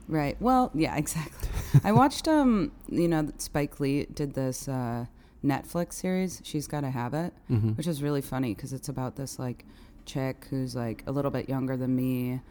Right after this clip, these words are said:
Speaker 1: um, black, grew up in New York, uh, trying to make it as a painter and artist and having, like, all these affairs and stuff,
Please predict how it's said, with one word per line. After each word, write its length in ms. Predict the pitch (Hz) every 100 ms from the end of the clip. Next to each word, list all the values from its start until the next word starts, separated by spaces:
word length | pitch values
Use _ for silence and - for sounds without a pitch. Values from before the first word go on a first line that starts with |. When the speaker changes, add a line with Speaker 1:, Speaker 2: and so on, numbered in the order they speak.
| - - - -
Speaker 1:
um, 500 | 139 123 123 123 120
black, 600 | - 127 120 120 - -
grew 200 | - 131
up 180 | 120 -
in 100 | 131
New 80 | 127
York, 580 | 123 120 117 113 - - - - -
uh, 640 | 127 117 110 98 71 - - - - - -
trying 220 | 147 131
to 40 |
make 200 | 127 123
it 60 | 123
as 120 | 123
a 60 | 117
painter 420 | 131 123 113 127
and 100 | 127
artist 540 | 123 120 123 120 - -
and 120 | 135
having, 240 | 127 120
like, 220 | 120 120 117
all 80 |
these 180 | 120 113
affairs 600 | 117 - 117 113 117 127
and 160 | 143 139
stuff, 340 | - 143 135